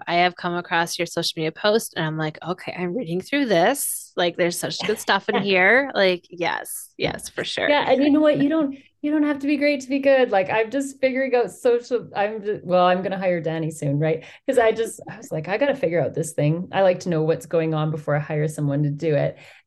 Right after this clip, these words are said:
Speaker 2: And, um, I've had, I've just laughed at myself 'cause, like, I don't even know how to do graphics and my words are out of focus and whatever. And I'm like, "I don't care. I'm just doing it. I'm just getting out there." I'm just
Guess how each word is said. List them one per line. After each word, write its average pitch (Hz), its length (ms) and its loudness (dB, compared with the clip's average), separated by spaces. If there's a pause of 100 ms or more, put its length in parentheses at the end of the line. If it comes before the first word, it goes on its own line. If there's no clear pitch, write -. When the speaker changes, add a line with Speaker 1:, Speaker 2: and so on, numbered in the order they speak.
Speaker 2:
And, 190 360 0
um, 160 420 2 (360)
I've 190 140 2
had, 175 400 0 (340)
I've 175 120 -2
just - 200 -6
laughed - 280 -6
at - 120 -4
myself - 440 -8
'cause, 160 180 -6
like, 151 160 0
I 160 80 2
don't 160 140 2
even 160 120 0
know 156 80 0
how 160 120 -2
to 156 40 -6
do 156 160 -4
graphics 147 520 -4
and 165 80 -4
my 160 100 2
words 147 380 0
are 151 40 0
out - 120 0
of 180 100 -4
focus 127 380 -4
and 247 100 0
whatever. 262 400 6
And 240 80 4
I'm 226 100 -2
like, 226 220 -2
"I 247 80 0
don't 269 140 0
care. 320 280 2
I'm 302 120 0
just 262 180 -4
doing 302 300 0
it. 285 180 4
I'm 233 120 -4
just - 140 -18
getting 262 220 0
out 285 220 -2
there." 269 360 4
I'm 262 100 0
just 254 140 -6